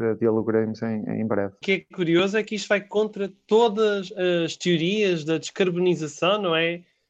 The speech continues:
Speaker 2: Quer-se apostar em mais transportes públicos e depois aposta-se num sistema de B R T que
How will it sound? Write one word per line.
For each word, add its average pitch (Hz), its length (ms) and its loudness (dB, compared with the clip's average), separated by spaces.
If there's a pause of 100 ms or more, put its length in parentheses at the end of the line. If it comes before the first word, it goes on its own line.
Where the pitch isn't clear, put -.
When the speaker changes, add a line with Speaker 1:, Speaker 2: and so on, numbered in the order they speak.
(260)
Speaker 2:
Quer-se 208 440 2
apostar 196 380 2
em 185 60 2
mais 180 200 2
transportes 180 540 0
públicos 202 300 0
e 220 80 -2
depois 190 340 2
aposta-se 156 680 -2
num 160 220 -2
sistema 165 400 -2
de 127 80 -10
B 139 120 -2
R 151 200 0 (140)
T 208 380 2 (680)
que 185 400 4